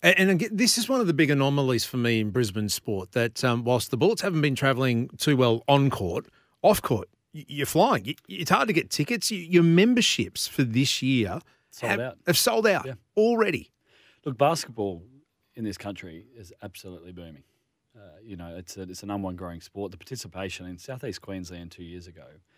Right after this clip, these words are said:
Speaker 2: we had twenty-eight thousand participants, and I understand we're probably gonna get to seventy thousand this year in two years.
Speaker 1: That's
Speaker 2: So,
Speaker 1: huge.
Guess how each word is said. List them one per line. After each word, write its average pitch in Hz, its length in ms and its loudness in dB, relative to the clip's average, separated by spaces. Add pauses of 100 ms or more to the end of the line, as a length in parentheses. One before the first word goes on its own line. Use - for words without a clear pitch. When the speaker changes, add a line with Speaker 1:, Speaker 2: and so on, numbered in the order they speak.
(240)
Speaker 2:
we 82 80 -18
had 76 180 -18
twenty-eight 92 380 -10
thousand 87 280 -12
participants, - 720 -20
and 95 120 -14
I 95 80 -8
understand 92 560 -12
we're 87 100 -14
probably 90 220 -16
gonna 90 140 -14
get 82 120 -20
to - 60 -20
seventy 90 320 -12
thousand 80 380 -20 (360)
this 92 180 -16
year 82 120 -18 (180)
in 87 80 -20
two 85 140 -20
years. - 340 -20 (640)
Speaker 1:
That's 113 240 -4
Speaker 2:
So, - 60 -6
Speaker 1:
huge. 101 280 -4